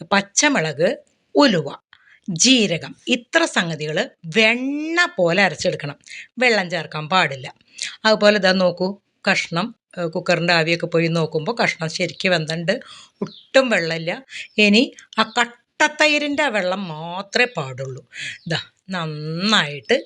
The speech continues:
കട്ടയായിട്ടിരിക്കണം കാളൻ. കാളൻ ഉള്ളിൽ അധികം വെള്ളം പാടില്ല. മോരുകറി ഇത്തിരി ലൂസായിട്ടാണ് നമ്മൾ, ഏ, കഴിക്കുന്നത്. കാളൻ കുറച്ച് തൊടുകറി പോലെ തന്നെയാണ് കാളനും കഴിക്കുക. ആ, അതുപോലെ ഇതിൽ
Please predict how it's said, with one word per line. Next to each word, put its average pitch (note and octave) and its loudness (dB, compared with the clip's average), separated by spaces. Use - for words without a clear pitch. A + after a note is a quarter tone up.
കട്ടയായിട്ടിരിക്കണം F3+ -2
കാളൻ. D3+ 2
കാളൻ B3 4
ഉള്ളിൽ B3 2
അധികം A3+ -2
വെള്ളം F#3 0
പാടില്ല. D3 -6
മോരുകറി A#3 6
ഇത്തിരി A#3+ 4
ലൂസായിട്ടാണ് F3 0
നമ്മൾ, D#3 0
ഏ, F3+ -8
കഴിക്കുന്നത്. E3 -2
കാളൻ G#3 4
കുറച്ച് A#3 2
തൊടുകറി G3+ 6
പോലെ G#3+ 6
തന്നെയാണ് G#3 4
കാളനും E3+ 2
കഴിക്കുക. D#3+ 2
ആ, - 0
അതുപോലെ A3 2
ഇതിൽ A3+ 0